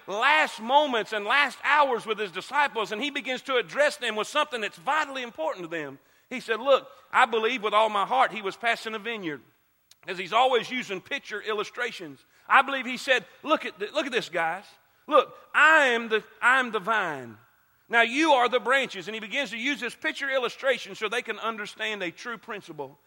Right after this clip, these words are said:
"I am the vine, ye are the branches. If ye abide in me and I in you, you shall bear much fruit." You're gonna be productive in your life. You're gonna be successful in your life. You're gonna be prosperous in your life if you abide in me. Then he says this. He said, "My Father is the husbandman."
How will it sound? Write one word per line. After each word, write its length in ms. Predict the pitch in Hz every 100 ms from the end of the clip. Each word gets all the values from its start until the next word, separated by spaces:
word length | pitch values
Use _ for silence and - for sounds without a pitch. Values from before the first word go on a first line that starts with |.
| _ -
"I 200 | 233 294
am 100 | 277
the 80 | 240
vine, 360 | 233 269 233
ye 100 | 220
are 80 | 262
the 80 | 226
branches. 500 | 185 247 - 160 - _ -
If 120 | 233
ye 100 | 269
abide 300 | 269 262 269
in 120 | 247
me 160 | 254 277
and 80 | 254
I 200 | 262 240
in 80 | 233
you, 140 | 285
you 240 | 247 214 277
shall 200 | 254 226
bear 280 | 208 269
much 280 | 247 269 -
fruit." 280 | - 302 - - _
You're 140 | 247 311
gonna 180 | 285
be 140 | 233 262
productive 600 | 277 254 277 285 233 190
in 120 | 233
your 120 | 233
life. 260 | 240 269 165 - -
You're 120 | 294
gonna 180 | 320 277
be 160 | 220 277
successful 680 | 269 - - 294 - 233
in 160 | 208 233
your 100 | 220
life. 260 | 254 247 - -
You're 100 | 294
gonna 160 | 302 277
be 100 | 277
prosperous 640 | - 285 285 - 247 -
in 140 | 262
your 120 | 247 247
life 300 | 277 208 - _ -
if 200 | 302 214
you 160 | 294
abide 380 | 277 254 277 269
in 140 | 254 240
me. 340 | 294 262 120 _ -
Then 140 | 190
he 60 | 202
says 280 | 226 240
this. 380 | 185 262 214 - _ _
He 100 | 247
said, 200 | 233 226
"My 140 | 226 214
Father 400 | 226 285 269 220
is 200 | 214 180
the 100 | 190
husbandman." 560 | 269 208 226 180 123